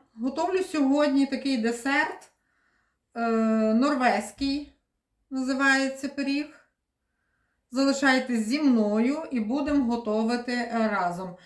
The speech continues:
Такий він у розрізі виходить, дуже ніжний. Крем тут дуже смачненький такий. Готується швидко, просто.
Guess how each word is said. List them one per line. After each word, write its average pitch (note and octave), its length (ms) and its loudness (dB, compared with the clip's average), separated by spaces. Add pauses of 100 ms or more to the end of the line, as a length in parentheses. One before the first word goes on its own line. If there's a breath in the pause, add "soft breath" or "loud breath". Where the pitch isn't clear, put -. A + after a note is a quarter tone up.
(180 loud breath)
Такий E4 320 0
він B3 220 4
у A3+ 60 2
розрізі A#3+ 480 2
виходить, C#4+ 640 -2
дуже C4+ 300 2
ніжний. A#3 920 2 (560)
Крем B3+ 340 2
тут B3 160 0
дуже C4 220 0
смачненький C4+ 800 0
такий. C#4 500 -4
Готується D4+ 560 -2
швидко, C#4 920 -2
просто. C4 720 0